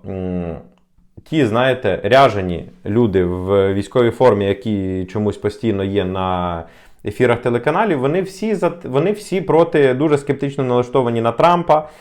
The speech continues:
на припинення війни, розказують, що припиняти війну ні в якому випадку не можна, бо Росія знову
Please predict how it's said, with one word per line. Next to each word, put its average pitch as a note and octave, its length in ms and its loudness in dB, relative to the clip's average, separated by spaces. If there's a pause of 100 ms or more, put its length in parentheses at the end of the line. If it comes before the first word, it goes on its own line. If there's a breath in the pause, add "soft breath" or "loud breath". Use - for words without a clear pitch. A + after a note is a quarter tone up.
(180 loud breath)
на A2+ 160 2
припинення B2+ 540 2
війни, D3+ 400 2
розказують, B2+ 580 0
що A2 120 -4
припиняти A2+ 580 -2
війну A2 280 0
ні G2 100 -2
в G2+ 40 -2
якому A2 300 0
випадку G2+ 380 -2
не G#2+ 100 0
можна, D#3 340 0
бо B2+ 120 0
Росія B2+ 440 0 (280 loud breath)
знову A#2+ 640 2